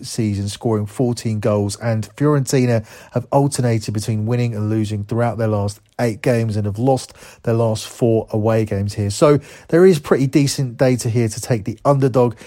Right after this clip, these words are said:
taking them here as a pick because you have the protection of that pushing if this game's end up, ends up being a draw, which it could easily be because these are two teams who are evened out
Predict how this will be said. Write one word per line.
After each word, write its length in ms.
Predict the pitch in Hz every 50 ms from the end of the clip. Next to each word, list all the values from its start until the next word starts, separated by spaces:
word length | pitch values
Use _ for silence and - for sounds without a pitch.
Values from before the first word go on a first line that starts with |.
| - - _
taking 360 | - - 156 143 143 - 139
them 100 | 139 131
here 300 | 110 104 131 123 120 107 - -
as 200 | 131 131 113 113
a 100 | 110 104
pick 460 | 101 - - - 170 - - - - - - - - _
because 320 | - 123 - - 127 104
you 60 | 107 101
have 240 | 101 120 110 -
the 80 | - 120
protection 600 | - - 127 - - 180 - - - - 123 117
of 200 | 110 - 117 110
that 220 | 104 110 104 - -
pushing 400 | - 175 160 - - 135 123 117
if 100 | 110 -
this 160 | - 117 -
game's 300 | - 127 117 113 110 107
end 180 | 110 104 101 110
up, 240 | 101 - - - -
ends 180 | 135 123 110
up 120 | 117 101 -
being 220 | - 120 110 104
a 40 | 98
draw, 340 | 101 - 135 127 120 107 104 - - - - -
which 200 | 131 - - -
it 80 | 123
could 220 | - - 123 - -
easily 420 | - 113 117 113 104 110 107 104 101
be 320 | 104 - - 113 104 95
because 260 | 95 - - 117 98
these 200 | 104 107 107 101
are 60 | 101 101
two 260 | - - - 120 110
teams 380 | - - 123 113 110 110 107 - - - - - -
who 160 | - 131 123 117
are 120 | 113 - -
evened 380 | 156 165 165 147 131 139 127 135
out 340 | 131 127 120 117 107 -